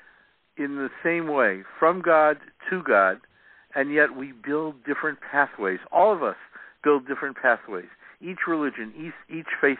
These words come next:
community, uh, builds a different pathway. Some are long, some are short, some are quiet, some are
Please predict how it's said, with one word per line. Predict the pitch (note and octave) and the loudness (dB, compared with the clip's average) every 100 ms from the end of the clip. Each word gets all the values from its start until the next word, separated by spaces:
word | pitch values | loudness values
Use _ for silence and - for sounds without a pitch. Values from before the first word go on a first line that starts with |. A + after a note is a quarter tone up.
| - | -8
community, | C3+ A#2 A2+ G#2+ A2 G2 - - - - _ | -12 -10 -8 -10 -12 -14 -16 -20 -20 -20 _
uh, | A2+ A2 G2 | -2 -2 0
builds | D3+ D#3+ D3 | 0 2 0
a | B2+ A#2 - | -2 -4 -2
different | D#3 D#3+ C#3+ | -2 -2 -2
pathway. | C#3+ C#3 - G#2 F#2 | 2 2 0 -4 -4
Some | C#3 C#3+ | -6 -6
are | B2+ | -6
long, | C3 C#3+ C3+ A#2+ | -2 -2 -4 -6
some | B2 A#2 | -6 -4
are | - | -2
short, | E3 D3+ - - - - | 2 4 2 -8 -14 0
some | B2+ A#2+ | 0 2
are | A2 G#2+ - - - _ | 2 2 -2 -12 -20 _
quiet, | - D3 C#3+ C#3 B2 - | 0 4 4 2 -4 -8
some | A2+ G#2 | -12 -6
are | G2 F#2+ | -4 -4